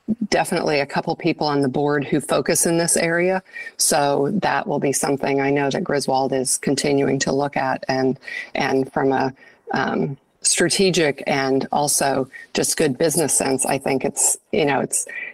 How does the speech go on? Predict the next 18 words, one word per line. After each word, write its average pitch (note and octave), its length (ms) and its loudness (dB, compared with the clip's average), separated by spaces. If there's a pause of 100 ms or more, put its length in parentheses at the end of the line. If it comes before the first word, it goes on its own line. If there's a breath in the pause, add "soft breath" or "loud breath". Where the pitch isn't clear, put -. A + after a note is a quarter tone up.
(120 loud breath)
it's - 320 0
a E3+ 60 2
no-brainer. D3 640 0 (340 loud breath)
I D#3 60 2
mean, D#3 160 4
there's D3 180 2
so F3 260 2
many, D3+ 360 2
I D3+ 80 0
mean, D3+ 180 2
they're D3+ 140 0
coming F3+ 320 0
up D3+ 100 -2
with D#3+ 140 -4
ideas C#3+ 480 0
and C3 160 0
apps C#3 480 -4
and C3 240 0